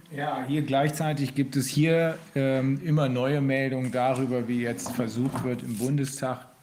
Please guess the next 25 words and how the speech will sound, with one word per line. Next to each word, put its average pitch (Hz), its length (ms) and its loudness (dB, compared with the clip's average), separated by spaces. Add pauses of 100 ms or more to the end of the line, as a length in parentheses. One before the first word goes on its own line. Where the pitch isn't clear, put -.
(120)
die 113 320 -2 (540)
Verordnungslage 131 1040 2
zu 127 140 -2
reparieren, 123 580 0
kann 127 180 0
man 123 120 2
vielleicht 117 400 0
sagen, 135 420 2
indem 120 460 0
ein, 117 600 -2
äh, 113 340 -2
nun 120 260 0
doch, 135 240 2
nachdem 120 380 0
einige 120 340 0
Gerichte 120 400 -2
gesagt 110 380 -4
haben, 107 100 -2
"Hey, 120 260 -2
das 117 200 -6
geht 123 100 0
doch 113 80 0
nicht 107 180 -2
alles 113 200 -6
am 113 320 -6